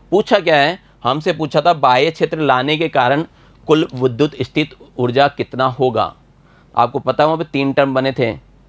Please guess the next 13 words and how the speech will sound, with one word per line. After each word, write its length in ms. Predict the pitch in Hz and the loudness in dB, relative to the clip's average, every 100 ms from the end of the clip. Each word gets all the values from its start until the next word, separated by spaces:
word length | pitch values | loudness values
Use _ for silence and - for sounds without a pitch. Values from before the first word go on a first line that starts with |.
| - | -2
याद 280 | 110 117 143 | 0 2 0
है, 140 | 175 - _ - | -2 -6 _ -6
क्यू 180 | 131 135 | -2 2
वन 240 | 139 139 | 2 2
वी 180 | 127 135 | 0 0
आर 240 | 127 120 123 | 2 2 2
वन, 260 | 127 131 135 | -2 -4 -8
क्यू 240 | - 139 | -6 -4
टू 180 | 127 139 | -2 -4
वी 160 | 127 131 | -2 -2
आर 240 | 117 120 | 2 2
टू 320 | 117 123 127 147 _ _ - | 0 -4 -6 -8 _ _ 0
प्लस 300 | 131 151 | 2 0